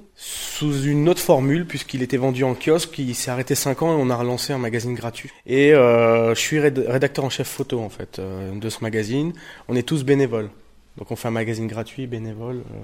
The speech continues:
voilà, c'est compliqué. Et du coup, on, pour pouvoir permettre à ce projet de continuer à vivre, en fait, on, eh ben moi, je coordonne des projets, euh, comme le, le Labo cent quarante-huit. Et l'idée de ce,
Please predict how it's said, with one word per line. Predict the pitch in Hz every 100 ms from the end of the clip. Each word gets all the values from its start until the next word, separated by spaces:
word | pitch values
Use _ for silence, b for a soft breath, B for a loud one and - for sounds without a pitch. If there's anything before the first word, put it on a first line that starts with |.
| 104 101 - - - - - b b _
voilà, | - 104
c'est | 113
compliqué. | 120 110 117 135 160 185 B B B B
Et | 113
du | 113
coup, | -
on, | 156 139 127 127 120 117 117 110
pour | 135 -
pouvoir | 143 135 123
permettre | - 135 131 - 117
à | 120
ce | -
projet | - 139 139
de | 139 -
continuer | 147 147 147
à | 135
vivre, | 117 143 185
en | 139
fait, | - 170
on, | 135 120 113 110 B B B B - - - -
eh | 120
ben | 123
moi, | 139
je | 135
coordonne | - 135 117 135
des | 135
projets, | 135 123 107 123 151
euh, | 127 107
comme | 98 113 117
le, | 110 104 98
le | 110
Labo | 120 123
cent | 117 113
quarante-huit. | 101 95 - 131 - B B B B B B -
Et | 127
l'idée | 151 175
de |
ce, | 170 151